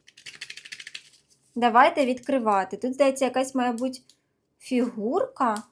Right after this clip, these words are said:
Ой, блін, відкрить. Тут у нас одинадцять, але така одинадцять у нас уже є. Але, але це буде перша повторка. Зважуємо наступний кіндер.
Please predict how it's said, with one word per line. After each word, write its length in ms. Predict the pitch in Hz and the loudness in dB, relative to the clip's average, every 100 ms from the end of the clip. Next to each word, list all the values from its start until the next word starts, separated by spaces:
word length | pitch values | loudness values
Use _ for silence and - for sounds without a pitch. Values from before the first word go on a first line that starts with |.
| - - - - - - - _ - - | -14 -12 -4 0 0 -2 -10 _ -4 0
Ой, 140 | 226 | 0
блін, 260 | 202 220 208 | 2 0 0
відкрить. 440 | - 269 330 - - - - _ _ _ _ _ _ _ | -2 -4 -2 -4 -4 -8 -18 _ _ _ _ _ _ _
Тут 180 | - 359 | -6 -2
у 60 | 349 | 0
нас 340 | 311 311 311 - | 2 0 -2 -2
одинадцять, 960 | 262 269 294 294 294 294 - 285 277 - | 0 2 2 2 2 -2 -2 -2 -2 0
але 220 | 240 233 | 0 0
така 280 | 233 233 247 | -2 -2 0
одинадцять 540 | 254 262 254 254 247 | 2 0 0 -2 -6
у 40 | 214 | -6
нас 260 | 208 - | -6 -8
уже 200 | 208 208 | -8 -6
є. 380 | 208 180 175 175 - | -6 -6 -6 -2 4
Але, 520 | 240 233 294 605 587 | 6 6 6 4 4
але 280 | 262 247 220 | 4 6 4
це 180 | 214 285 | 4 2
буде 220 | 320 262 | 2 0
перша 340 | 269 247 - | 2 -2 -2
повторка. 600 | 294 254 - 202 180 - - | -6 -6 -4 -4 -4 -10 -2
Зважуємо 480 | 233 240 220 277 294 | 6 8 6 2 4
наступний 440 | 294 302 349 285 | 2 0 -2 -2
кіндер. 380 | 220 202 190 208 | 0 -2 -2 -4